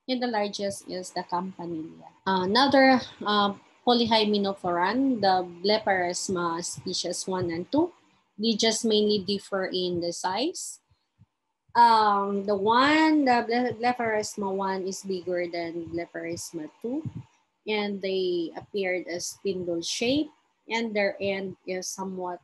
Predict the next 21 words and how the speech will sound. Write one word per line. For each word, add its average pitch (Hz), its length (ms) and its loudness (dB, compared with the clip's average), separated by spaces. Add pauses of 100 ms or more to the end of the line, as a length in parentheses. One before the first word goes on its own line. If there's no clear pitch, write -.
(140)
uh, 170 120 -10 (120)
pointed 220 540 -6 (100)
or 165 220 -8 (120)
bent. 165 280 -8 (1400)
Now, 247 200 2
for 277 180 2
excentrica, 302 1120 2
oxytricha, 262 720 0
and 233 240 0
euplotes, 190 720 -6 (180)
their 277 300 6
distinguishing 247 680 0
features 202 720 -4
are 202 100 -4
the 190 100 -10
presence 190 720 -12 (640)
of 262 420 6 (140)
a 226 160 6
cirri 202 640 -2 (560)
in 214 240 0
membranelles. 180 880 -4